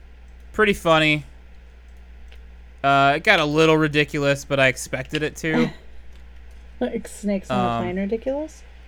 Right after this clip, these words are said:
Speaker 1: Mm, yeah.
Speaker 2: Wow.
Speaker 1: Yeah.
Speaker 2: I was not expecting
Speaker 1: Well,
Speaker 2: that answer.
Speaker 1: no.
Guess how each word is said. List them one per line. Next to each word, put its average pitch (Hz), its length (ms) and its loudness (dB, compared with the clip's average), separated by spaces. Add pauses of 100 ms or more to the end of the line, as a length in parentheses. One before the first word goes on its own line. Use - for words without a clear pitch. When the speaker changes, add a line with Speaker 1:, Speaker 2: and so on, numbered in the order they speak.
(100)
Speaker 1:
Mm, 156 460 -4
yeah. 160 460 0 (140)
Speaker 2:
Wow. 220 600 4
Speaker 1:
Yeah. 175 160 -4 (840)
Speaker 2:
I 254 40 12
was 247 120 12
not 247 220 10
expecting 233 360 10
Speaker 1:
Well, 220 160 12
Speaker 2:
that 302 160 12
answer. 415 1300 12
Speaker 1:
no. 381 100 8